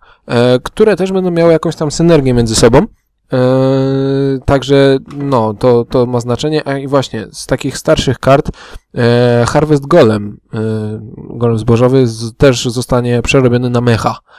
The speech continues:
Tak, więc i, nie, je, i jego będą dotyczyły niektóre z tych kart, co jest w sumie całkiem spoko, bo zaraz, e, myślę, że zobaczycie tutaj, mm, mam nadzieję, że troszkę to wyjaśni sprawę, dlaczego mechy są fajne. No, ale wracamy do owieczki. Art jest genialny, naprawdę, rewelacyjny jest art.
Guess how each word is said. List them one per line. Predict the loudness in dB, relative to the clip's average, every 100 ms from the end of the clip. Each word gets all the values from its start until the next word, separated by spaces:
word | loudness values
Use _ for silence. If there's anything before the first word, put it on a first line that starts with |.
| -20 _ _ _ _
Tak, | 0 0
więc | 0 -6 -6
i, | -8
nie, | -4 -4 -2
je, | 0
i | -2 -2
jego | 2 4 4
będą | 0 -2 -2
dotyczyły | -2 -4 -2 -2
niektóre | -2 -2 -2
z | -2
tych | -4
kart, | -4 -4
co | 0
jest | -2 0
w |
sumie | -4 -4
całkiem | -2 -2 -2
spoko, | -4 -4 -2 0
bo | 0
zaraz, | 4 4 2 -2
e, | -2 2 4 4 2
myślę, | 0 -4 -2
że |
zobaczycie | 0 0 -2 -2 -4
tutaj, | -2 2 2
mm, | 0 -10 -12 -14 -18 -20
mam | -16 -10 -8
nadzieję, | -6 -4 -2
że | -4
troszkę | -8 -12 -10
to | -8 -8
wyjaśni | -4 -4 -4 -10 -14 -18 -14 -10
sprawę, | -2 0 0 -4 -14 -20 _
dlaczego | -4 -4 -4 -6
mechy | -6 -8 -8
są | -10
fajne. | -8 -6 -8 -8
No, | -4 0
ale | 2 2
wracamy | 2 0 -2 -2
do | 0
owieczki. | 2 0 0 -4 2
Art | 0 2
jest | 0
genialny, | 2 2 2 0
naprawdę, | -4 2 2 4 2
rewelacyjny | 2 2 0 0 -2
jest | -4 2
art. | 2 2